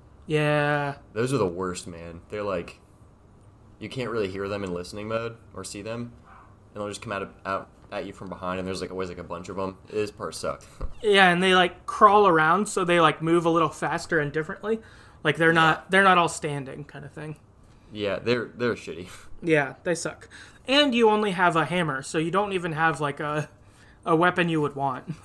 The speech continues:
Speaker 1: <laughs>
Speaker 2: Yep. <laughs>
Speaker 1: Um, so Abby, uh, while she's talking with them, says she's never seen Scars go after Scars bes-, before. And Lev says,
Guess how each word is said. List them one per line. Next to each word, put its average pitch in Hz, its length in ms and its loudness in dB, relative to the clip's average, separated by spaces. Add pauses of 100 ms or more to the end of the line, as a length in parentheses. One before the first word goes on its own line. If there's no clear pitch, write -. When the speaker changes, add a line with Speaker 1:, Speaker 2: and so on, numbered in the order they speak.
(380)
Speaker 1:
<laughs> - 520 -14
Speaker 2:
Yep. 110 360 -8 (160)
<laughs> - 1300 -18
Speaker 1:
Um, 170 600 0 (560)
so 208 580 4 (100)
Abby, 220 540 0 (180)
uh, 180 500 0 (540)
while 196 180 6
she's 190 180 -4
talking 208 260 4
with 190 100 -2
them, 196 160 0
says 180 320 0
she's 165 200 -4
never 180 240 0
seen 170 260 -6
Scars 160 380 -2
go 156 120 -2
after 156 200 -6
Scars 185 380 -4
bes-, 175 200 -10 (340)
before. 175 400 -6 (600)
And 160 280 0
Lev 180 200 0
says, 165 420 0